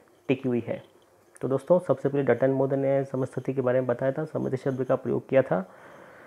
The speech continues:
अ, तो प्रश्न यहाँ पर महत्वपूर्ण बनता है दोस्तों कि समस्थिति शब्द का प्रयोग करने वाले सबसे पहले विद्वान कौन से थे? डटन, जिन्होंने एटीन एटी नाइन ईस्वी में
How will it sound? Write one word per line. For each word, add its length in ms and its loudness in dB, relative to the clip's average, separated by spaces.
अ, 340 4
तो 160 -4
प्रश्न 300 4
यहाँ 140 8
पर 160 8
महत्वपूर्ण 400 2
बनता 240 0
है 60 2
दोस्तों 360 -2
कि 120 -2
समस्थिति 580 4
शब्द 260 0
का 140 4
प्रयोग 300 0
करने 180 0
वाले 160 2
सबसे 300 0
पहले 220 0
विद्वान 320 -2
कौन 200 -2
से 120 -2
थे? 200 -4
डटन, 260 2
जिन्होंने 420 -2
एटीन 320 0
एटी 180 -2
नाइन 220 0
ईस्वी 240 -6
में 160 -4